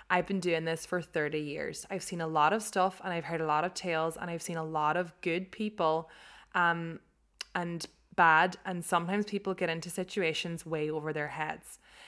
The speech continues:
He took out the photograph of, um, Brittany's wounds in the hospital that they took and he said, "They're self-inflicted." And he said, "Why did you kill Jana?" She's like, "I didn't. I would never do that.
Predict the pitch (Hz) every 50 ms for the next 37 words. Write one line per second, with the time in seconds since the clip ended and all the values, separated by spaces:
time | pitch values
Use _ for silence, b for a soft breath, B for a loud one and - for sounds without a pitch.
0 | B B - - 180 180 - 185 180 - 175 170 170 - 175 - - 170 170 175
1 | 170 - 196 202 220 233 - - - - - - _ _ 180 175 170 165 165 160
2 | 160 156 - - - 175 165 160 156 160 156 - - 180 170 170 180 180 160 160
3 | 165 165 165 165 175 190 190 180 170 165 160 - 160 156 156 151 - - - 185
4 | 185 208 240 254 208 - 160 - 170 156 151 - - - 160 156 - - 185 165
5 | 151 180 170 - - 170 165 160 160 - b b b b b - 190 180 - -
6 | 180 160 160 180 175 - - - - _ _ 185 180 160 - 165 156 - - -
7 | - - - - - - _ _ _ _ _ _ _ _ _ b b b b b
8 | b b b b b - 180 180 175 - - 180 170 170 170 160 165 156 156 165
9 | 165 - 190 180 180 - 165 160 156 - 156 151 156 160 156 - 165 - _ _
10 | _ _ _ _ - _ _ _ _ - - - 196 180 165 175 156 156 156 -
11 | - 170 165 160 175 165 165 175 180 180 175 - - - - 180 160 165 156 170
12 | 165 165 165 170 180 165 - 180 175 165 160 160 160 156 -